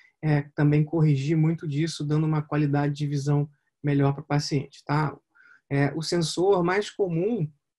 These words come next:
é, mais comumente usado pra medir essas aberrações é o sensor de Hartmann-Shack, que ele tem uma fonte luminosa que passa por um grid, né? Essa fonte luminosa, ela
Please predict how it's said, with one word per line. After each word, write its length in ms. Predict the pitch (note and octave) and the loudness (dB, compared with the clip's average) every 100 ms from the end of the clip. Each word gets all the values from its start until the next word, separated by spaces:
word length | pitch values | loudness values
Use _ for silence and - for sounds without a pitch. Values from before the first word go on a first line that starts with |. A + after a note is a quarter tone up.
| - | -2
é, 200 | D3 C#3 | 0 2
mais 220 | D3 E3+ | 0 -2
comumente 360 | F3 E3 E3 | -2 -2 -2
usado 400 | D3+ C#3 F3 F#3 D#3 | -2 0 -2 -4 -4
pra 180 | D#3+ | 0
medir 420 | D3 D3+ D#3+ C#3 D#3 | 4 4 2 2 0
essas 160 | D3 | 0
aberrações 640 | D3 C#3+ C#3 C#3 D#3 F#3+ F3+ | -2 0 0 -2 -6 -6 -4
é 60 | |
o 60 | E3 | -4
sensor 420 | - D3+ - D3+ | -4 -6 -4 -4
de 120 | D3 | -2
Hartmann-Shack, 880 | C#3 C#3+ C#3+ D3+ D3 - E3+ A#3+ - _ _ _ - - _ - | -2 -4 -4 -4 -4 -4 -8 -8 -12 _ _ _ -20 -20 _ -4
que 80 | |
ele 200 | F#3+ G#3 | -4 -2
tem 220 | - G3 G#3 | -2 0 2
uma 200 | G3+ F#3 | 2 -2
fonte 540 | - - F#3+ G3+ G3 | -6 -2 0 0 -4
luminosa 600 | G3 G3 F3+ F3 A#3+ G#3 | -6 -2 -2 -2 -4 -6
que 100 | G3 - | -10 -4
passa 240 | F3+ E3 | -4 -4
por 160 | D3+ F3 | -4 0
um 140 | E3+ | 2
grid, 420 | D#3 G3+ C#4+ - - | 2 0 -2 -8 -8
né? 260 | E3 G3 C#4+ _ _ _ - | -6 -4 -8 _ _ _ -10
Essa 280 | D#3+ - E3 | -8 -6 -6
fonte 340 | - F#3 - | -4 -6 -6
luminosa, 540 | F#3 F3+ E3+ D#3 D3 - | -4 -2 2 2 0 -2
ela 220 | D#3+ | -2